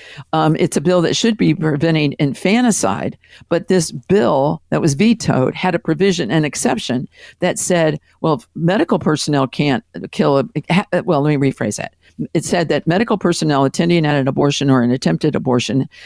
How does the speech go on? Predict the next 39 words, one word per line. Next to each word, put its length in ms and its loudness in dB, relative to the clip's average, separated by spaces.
and 160 2
a 80 0
baby 420 2
somehow 380 2
survives 540 0
that, 280 -2
those 240 2
medical 320 0
personnel 420 0
have 140 0
to 80 -6
do 160 2
everything 420 2
they 120 2
would 180 0
normally 420 4
do 300 2
to 140 -10
help 320 -2
that 180 -2
baby 240 2
survive 460 -2
that 140 -2
they 100 4
would 100 4
do 160 2
for 140 0
a 40 0
baby 280 2
born 260 2
alive 320 2
in 140 2
any 180 4
other 160 2
situation. 720 0
But 140 -2
the 120 4
exception 560 -2
said, 380 0